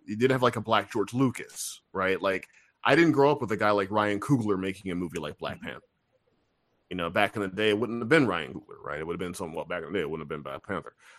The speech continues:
Speaker 1: But, um, uh, so I try to be that for other people. You know, I try to be a person on social media,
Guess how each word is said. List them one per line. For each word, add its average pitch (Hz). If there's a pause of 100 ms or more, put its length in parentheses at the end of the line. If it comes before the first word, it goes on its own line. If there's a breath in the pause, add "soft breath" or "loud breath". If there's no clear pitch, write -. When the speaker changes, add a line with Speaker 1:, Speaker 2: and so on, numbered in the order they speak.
(120 soft breath)
Speaker 1:
But, 117
um, 95 (540)
uh, 80 (500)
so 120 (120)
I 120
try 180
to 214
be 107 (100)
that 98 (240)
for 113
other 92
people. 101
You 98
know, 101
I 104
try 165
to 185
be 123
a 104
person 101
on 87
social 95
media, 87